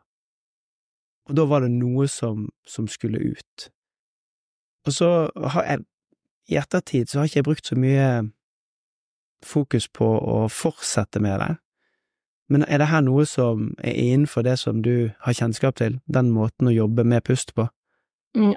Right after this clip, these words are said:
Speaker 2: absolutt. Jeg, eh, jobber mye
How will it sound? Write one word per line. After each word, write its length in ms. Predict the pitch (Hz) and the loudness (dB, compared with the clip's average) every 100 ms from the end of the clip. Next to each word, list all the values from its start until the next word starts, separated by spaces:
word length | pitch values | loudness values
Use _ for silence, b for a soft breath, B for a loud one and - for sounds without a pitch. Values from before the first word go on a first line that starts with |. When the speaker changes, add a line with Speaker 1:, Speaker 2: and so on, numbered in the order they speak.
| 208 | 0
Speaker 2:
absolutt. 580 | - - 196 - - - _ b b b b | -2 -2 -2 -2 -10 -14 _ b b b b
Jeg, 320 | 214 196 180 170 | 0 2 2 2
eh, 1000 | 170 175 175 175 175 170 175 - - 226 | 2 2 2 2 0 0 -4 -6 -12 -8
jobber 540 | - 185 202 196 233 202 | -4 -2 0 2 0 0
mye 760 | 202 - 190 196 196 196 208 | -6 -6 0 2 2 2 0